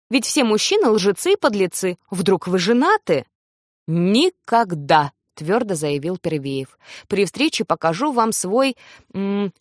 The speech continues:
Первеев прикрыл рукой трубку и прокашлялся, чтобы придать своему голосу более проникновенное звучание, и продолжил. «Паспорт. Там, кроме штампа о разводе, ничего нет». «Но это меняет дело»,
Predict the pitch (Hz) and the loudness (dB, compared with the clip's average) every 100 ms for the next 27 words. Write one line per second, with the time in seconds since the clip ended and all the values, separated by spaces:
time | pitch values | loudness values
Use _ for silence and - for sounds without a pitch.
0 | _ 190 170 170 165 - 175 - 175 170 | _ -4 -2 -2 -4 -6 -8 -4 -2 -2
1 | 165 - 180 160 170 165 147 - 262 - | -2 -2 -2 -2 -2 -4 -4 -4 -4 -2
2 | 185 175 170 165 - 160 131 - 175 208 | -4 -4 -2 -4 -2 -2 -2 -2 -6 -4
3 | - 247 - 180 240 196 165 190 - 180 | -4 -4 -4 -4 -4 -2 -2 -4 -4 -2
4 | 185 143 165 226 - 156 160 196 196 175 | -2 -2 -2 -2 -4 -2 -2 0 -2 -4
5 | - 160 170 196 180 156 151 - 196 254 | -2 -2 0 0 0 -2 -6 -2 -2 2
6 | 240 202 220 190 180 160 143 139 - _ | 0 2 0 0 0 0 -2 -4 -8 _
7 | _ _ - 262 180 - - - - - | _ _ 2 4 4 0 -2 -4 -4 -12
8 | - - - - 294 294 - 285 254 - | -20 -20 -20 -2 0 2 2 2 2 0
9 | - 311 277 254 240 240 196 190 233 277 | 0 0 4 4 6 4 2 0 0 2
10 | 156 - _ 196 208 170 170 139 131 123 | -2 -6 _ -4 -2 -2 -4 -2 -4 -4
11 | 113 - _ _ _ _ _ _ 214 214 | -8 -14 _ _ _ _ _ _ 0 2
12 | 214 202 - 220 214 208 220 240 208 208 | 2 2 0 0 0 2 2 2 0 -2
13 | 233 349 403 160 | 0 2 2 -2